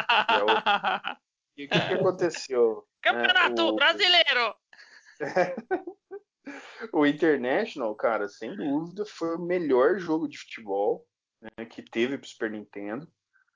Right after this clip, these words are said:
Speaker 1: E eu jogava muito, eu sempre gostei de futebol, cara, e, e eu aluguei muitas fitas, né, de futebol na época. E, e sempre faltava alguma coisa, sabe? Era ok os jogos, mas assim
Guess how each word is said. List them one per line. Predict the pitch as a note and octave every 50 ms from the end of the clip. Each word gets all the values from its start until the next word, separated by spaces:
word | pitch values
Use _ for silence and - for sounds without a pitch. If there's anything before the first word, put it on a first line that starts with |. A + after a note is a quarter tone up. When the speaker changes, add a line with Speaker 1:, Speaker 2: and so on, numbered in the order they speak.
| _
Speaker 1:
E | - A#2
eu | C3 D3
jogava | D#3 E3 D#3+ D#3+ E3 D#3+ D#3+ F3
muito, | E3+ D#3+ C3+ C3 C3+ D#3+ - -
eu | C#3
sempre | - - D#3+ D#3 -
gostei | - E3 D3+ D3+ - - C3+ C#3+ D3+
de | D3+ -
futebol, | - - - A#2+ B2 A#2+ A#2+ B2+ D3+ E3+
cara, | - - A#2+ A#2 A2+ A2
e, | A2+ A2+ A2+ A2+ A#2
e | A#2+
eu | A#2+ A#2+
aluguei | B2+ C3+ C#3 D3+ D3+ C3+ C3 C#3 F3 A3
muitas | A#3 A3+ G#3 F#3 F3 F#3 G3 G3+ F#3+ F#3 D#3 - _ - A#2+ A#2+ - -
fitas, | - A#2 A#2 A#2+ A#2+ - A2 G#2 G2+
né, | A2+ A#2+ B2 A#2+
de | A2+
futebol | - - - - A2+ A2+ A2 G#2+ A2 A#2 B2 B2 B2+ C3
na | B2+ A#2 A2 A2
época. | A#2 B2+ D3 - - - - - - _ _ _ _ _ _ _ _ -
E, | D3 C#3+ C3+ D#3
e | E3+ F#3 - - G3+ F#3
sempre | - - - G#3 A#3+ C4+ C#4+ C4+
faltava | C4 - - A#3 A#3+ A#3+ - A3 A3+
alguma | G#3+ G#3 G#3 A3 G#3 F#3+
coisa, | - - - C#3 C#3 C3+ B2 A#2 A2+
sabe? | A2 - D#3 F3+ F3+ E3+ E3+
Era | F#3 G#3 A#3
ok | B3+ B3 B3 - - G3 F#3 F#3+ F#3 E3+ C#3+
os | B2+ A#2
jogos, | A2+ B2+ - C3+ D3+ D#3
mas | E3+ E3+ F3 F3
assim | E3+ D#3 - F3+ E3+ C#3 -